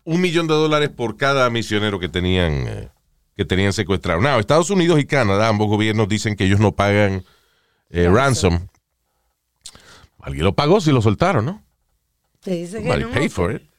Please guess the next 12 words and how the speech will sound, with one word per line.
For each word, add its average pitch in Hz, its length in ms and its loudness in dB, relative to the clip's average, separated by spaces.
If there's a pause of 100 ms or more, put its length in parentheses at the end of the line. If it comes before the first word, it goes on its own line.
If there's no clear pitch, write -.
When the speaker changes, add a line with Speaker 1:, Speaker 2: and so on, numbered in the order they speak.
(140)
Speaker 2:
right, 180 460 -12
pero 151 340 -18 (640)
muchas 202 300 -4
veces 214 240 -2
cuando 202 220 -4
no 196 120 -6
pagan 196 340 -2
el 185 60 -6
ransom 190 360 -6
lo, 165 360 -6
lo 165 360 -8
matan. 147 560 -8